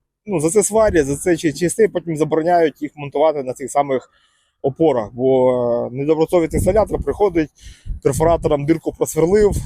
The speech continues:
це порушує цілісність, е, самої опори, а потім видають ці вказівки, щоб, е, за, про заборону монтажу камер на опорах без дозволу і тому подібне.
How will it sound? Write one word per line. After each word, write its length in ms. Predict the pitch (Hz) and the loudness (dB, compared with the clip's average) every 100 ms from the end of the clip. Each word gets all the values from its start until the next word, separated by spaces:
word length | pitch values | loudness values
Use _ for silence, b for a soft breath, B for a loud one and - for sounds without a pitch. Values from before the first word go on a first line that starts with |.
| - | -2
це 100 | 160 | 0
порушує 400 | 160 165 151 143 | 2 0 0 -2
цілісність, 840 | 175 151 143 151 147 135 - - | 0 -4 -4 -8 -8 -10 -12 -6
е, 280 | 127 123 120 | 0 0 0
самої 320 | - 160 175 | -6 -2 0
опори, 380 | 180 247 220 180 | 0 2 4 4
а 100 | 151 | 2
потім 360 | 226 190 175 151 b b b b b | 0 0 -2 -4 b b b b b
видають 380 | 143 151 185 170 | 0 2 2 0
ці 80 | 160 | -2
вказівки, 440 | 139 147 180 165 | -4 -2 -2 -2
щоб, 340 | 123 147 127 123 | -2 -2 0 2
е, 340 | 131 123 123 | 2 2 0
за, 180 | 120 131 | 0 -4
про 220 | 123 143 | -2 -4
заборону 640 | 139 147 165 160 143 127 113 B B B _ _ | -2 2 2 2 2 0 -4 B B B _ _
монтажу 640 | - 147 143 131 147 156 151 | -8 -2 0 0 0 0 0
камер 280 | 165 156 143 | 0 0 0
на 100 | 147 | 2
опорах 500 | 190 240 233 208 156 | 0 2 4 4 0
без 240 | 147 165 | 2 2
дозволу 320 | 147 175 151 139 | 4 2 2 0
і 40 | |
тому 200 | 151 160 | 0 0
подібне. 560 | 151 135 120 110 107 | -2 0 -4 -4 -14